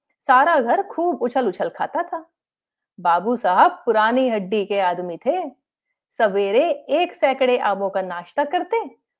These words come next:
फिर पसेरी भर खरबूजे चट कर जाते। मालकिन भी उनसे पीछे रहने वाली ना थी। उन्होंने तो एक वक्त का भोजन ही बंद कर दिया। "अनाज सड़ने वाली चीज नहीं है, आज नहीं तो कल खर्च हो जाएगा।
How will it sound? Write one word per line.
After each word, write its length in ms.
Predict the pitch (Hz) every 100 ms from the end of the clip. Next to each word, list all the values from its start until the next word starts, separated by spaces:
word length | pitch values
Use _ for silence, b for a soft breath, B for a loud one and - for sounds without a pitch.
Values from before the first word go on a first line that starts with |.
| _
फिर 140 | 349 359
पसेरी 440 | 262 233 202 185
भर 140 | 190
खरबूजे 520 | 180 202 180 175 175 269
चट 200 | 320 -
कर 200 | 330 302
जाते। 380 | 311 302 311 _ _ _ _ _ _ _ _ _ 202
मालकिन 500 | 185 220 269 392 381
भी 120 | 415
उनसे 280 | 381 381 453
पीछे 380 | 453 339 339
रहने 260 | 349 277 269
वाली 240 | 233 208
ना 140 | 208 196
थी। 420 | 359 415 262 - _ _ -
उन्होंने 380 | 262 254 285 311
तो 140 | 320
एक 260 | 277 269 269
वक्त 200 | 262 -
का 120 | 392
भोजन 420 | 330 220 185 254
ही 80 | 349
बंद 240 | 339 285 254
कर 160 | 190
दिया। 300 | 185 190 185 _ _ _ _ B B B B
"अनाज 300 | 320 359 370
सड़ने 480 | 339 403 370 359 370
वाली 240 | 339 330
चीज 280 | 320 330 294
नहीं 320 | 294 240 311 381
है, 260 | 494 262 _ b b -
आज 240 | 196 240
नहीं 260 | 294 269 311
तो 100 | 349
कल 220 | 254 208
खर्च 300 | - 254 254
हो 100 | 311
जाएगा। 420 | 294 302 320 415